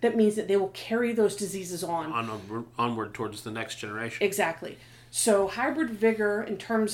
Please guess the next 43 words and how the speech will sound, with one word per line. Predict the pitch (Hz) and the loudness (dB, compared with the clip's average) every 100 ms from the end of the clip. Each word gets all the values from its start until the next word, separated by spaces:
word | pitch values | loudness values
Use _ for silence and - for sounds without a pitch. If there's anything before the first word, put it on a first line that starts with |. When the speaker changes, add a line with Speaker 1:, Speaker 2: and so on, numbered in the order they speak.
| - | 0
Speaker 1:
of | 202 185 180 180 - - - - - - - - - - - - - | 2 2 0 -4 -12 -20 -20 -20 -18 -16 -16 -18 -20 -20 -20 -20 -4
it, | 226 226 220 | 0 0 2
making | 226 220 220 220 | 4 4 4 0
sure, | - 220 208 - | 2 2 0 2
saying | 220 202 | 2 2
that | 180 202 | 2 0
mutts | 196 196 196 | 0 0 0
are | 202 | -2
healthier | - 196 185 220 196 190 | -2 -4 -2 -2 -2 0
than | 180 | -2
purebreds, | 175 196 190 220 226 - - | -4 -4 0 0 0 -6 -12
Speaker 2:
Mm-hmm. | 120 110 110 - - | -12 -10 -12 -14 -4
Speaker 1:
not | 190 190 - | -2 0 -2
true. | - 170 160 - | -6 -6 -6 -10
Speaker 2:
Yeah. | 120 107 98 | -10 -10 -10
Speaker 1:
It | 196 | -4
is | 196 185 | -2 0
one | 190 | -2
hundred | - 208 214 | 2 0 0
percent | 240 220 - 185 180 - - - | -2 -6 -4 -4 -4 -10 -20 -18
not | 190 175 175 160 - - - - _ - | -12 -6 -2 -2 -4 -14 -20 -20 _ -12
true. | - - 180 156 | -8 -2 0 0
Speaker 2:
So | 135 110 | -2 -4
it's | 107 | -6
a | |
myth, | 107 117 - | -8 -8 -10
essentially, | 131 110 107 - | -12 -14 -14 -14
is | 101 | -14
what | 101 | -14
you're | 101 | -16
telling | - | -16
me. | - | -12
Speaker 1:
Hybrid | - 226 254 269 | -2 0 0 0
vigor | 214 220 226 | 4 4 4
in | 208 | 2
dogs | 202 180 180 - - | 6 6 4 0 -2
is | 175 175 | -2 -2
one | 180 | -4
hundred | 170 214 208 | -4 -2 -2
percent | 214 - 196 | -2 -4 -2
a | |
myth. | 180 156 - - - - - | -2 -4 -8 -14 -20 -20 -20
Speaker 2:
Hmm. | 104 | -20